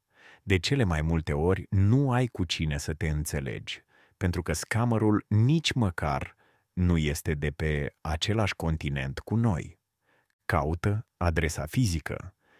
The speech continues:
Verifică dacă site-ul are o adresă fizică listată undeva.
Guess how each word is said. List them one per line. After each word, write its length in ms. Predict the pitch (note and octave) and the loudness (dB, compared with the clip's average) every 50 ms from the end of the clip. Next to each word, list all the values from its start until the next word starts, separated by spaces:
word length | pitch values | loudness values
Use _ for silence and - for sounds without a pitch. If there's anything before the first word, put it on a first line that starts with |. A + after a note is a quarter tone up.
| _ _ _ _ _ | _ _ _ _ _
Verifică 480 | - G2+ G2+ G2 C#3 C#3+ - - - C3 | 4 4 6 6 6 2 0 0 0 2
dacă 320 | A#2 G#2+ F#2 F2 - - | 4 4 2 2 2 0
site-ul 680 | F2+ - - - - E2+ D2+ D#2 D#2+ - - C#3+ D3 - - | -2 -2 -2 -2 0 0 0 0 0 0 0 0 0 -2 -4
are 260 | - F#2 F#2 F#2 F2 | -4 -2 0 2 2
o 120 | E2+ D#2+ D#2 | 2 2 2
adresă 440 | D2 D2 D2+ E2+ F#2+ F2+ - F2 D2+ | 0 0 0 0 0 0 0 -4 -4
fizică 640 | - - - F#2+ G2 G#2+ A2+ A#2+ - - A#2+ A2 - _ | -4 -4 0 0 0 2 0 -2 -2 -2 -2 -4 -4 _
listată 560 | - G2+ F#2+ G2+ F#2 - - - A2+ A#2 - A2+ | -2 2 2 2 2 2 0 -2 -2 0 2 2
undeva. 580 | G#2 G2 F#2+ F2 E2+ D2+ C#2 - - F2 - | 2 4 4 4 2 2 0 -4 -8 -10 -14